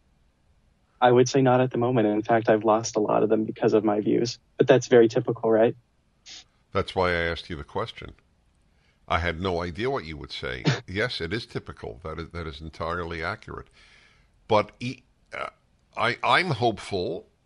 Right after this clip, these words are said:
Speaker 2: and I think realistically so, that at least within Prager Force, you will meet kindred spirits.
Speaker 1: Oh, absolutely. I mean, that's the wonderful thing about Prager Force and PragerU in general, is there's something for everybody, and there's a way to get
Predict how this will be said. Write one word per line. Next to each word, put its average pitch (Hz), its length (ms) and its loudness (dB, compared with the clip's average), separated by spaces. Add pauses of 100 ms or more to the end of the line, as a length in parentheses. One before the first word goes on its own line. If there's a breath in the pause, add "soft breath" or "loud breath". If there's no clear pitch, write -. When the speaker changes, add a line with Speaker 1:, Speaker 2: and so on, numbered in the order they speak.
(280)
Speaker 2:
and 87 140 -10
I 82 60 -10
think 104 260 -10
realistically 101 760 -4
so, 78 380 -6
that 78 220 -8
at 76 100 -12
least 107 280 -8
within 85 280 -8
Prager 123 360 -6
Force, 80 400 -8
you 90 80 -10
will 82 140 -6
meet 90 260 -8
kindred 90 420 -8
spirits. - 540 -10 (1500)
Speaker 1:
Oh, 190 80 8
absolutely. 127 880 6
I 151 100 8
mean, 147 140 10
that's 147 220 6
the 151 100 6
wonderful 131 380 4
thing 127 200 2
about 117 360 2
Prager 123 260 0
Force 117 340 2
and 127 180 -2
PragerU 117 480 2
in 113 100 2
general, 120 300 4
is - 100 4
there's 123 160 0
something 151 300 4
for - 100 0
everybody, 135 500 4
and 131 80 2
there's 123 200 2
a - 20 0
way 120 120 6
to 120 80 4
get 113 220 4